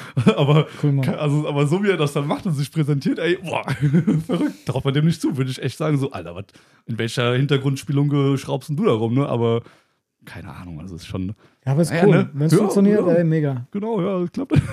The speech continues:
Speaker 1: <laughs> Von daher auf TikTok,
Speaker 2: Wir
Speaker 1: ey.
Speaker 2: brauchen gute
Speaker 1: Boah.
Speaker 2: Leute.
Speaker 1: Ja, zumindest auch Leute, die dann irgendwie halbwegs auch auf ihre Art wissen, sympathisch den Kunden zu beraten, so.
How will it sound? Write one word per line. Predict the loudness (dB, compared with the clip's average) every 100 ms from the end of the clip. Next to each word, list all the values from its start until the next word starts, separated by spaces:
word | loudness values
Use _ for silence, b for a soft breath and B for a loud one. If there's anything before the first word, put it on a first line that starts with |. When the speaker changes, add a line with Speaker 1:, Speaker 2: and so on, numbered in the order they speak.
| -8
Speaker 1:
<laughs> | -8 -4
Von | -2
daher | -2 -2 -2 -2
auf | -2
TikTok, | -2 -2 -2 -2
Speaker 2:
Wir | 0
Speaker 1:
ey. | 0
Speaker 2:
brauchen | 2 2 4 4 4
gute | 2 4
Speaker 1:
Boah. | 4 2
Speaker 2:
Leute. | -2 0 0 0 -2 -4 -10 _ _ _ -14 -8
Speaker 1:
Ja, | -2 -2 -2 _ -18 -4
zumindest | 2 2 2
auch | 0 0
Leute, | 0 -2
die | -2
dann | -2 -4 -10 _ _ _
irgendwie | -6 -4 -2
halbwegs | -2 -2 -2 -4
auch | -6
auf | -6 -4
ihre | -4 -4
Art | -4 -6 -8
wissen, | -8 -6 -4 -4
sympathisch | -6 -6 -6 -6 -6
den | -6
Kunden | -6 -6 -8
zu | -10 -8
beraten, | -6 -4 -4 -6
so. | -8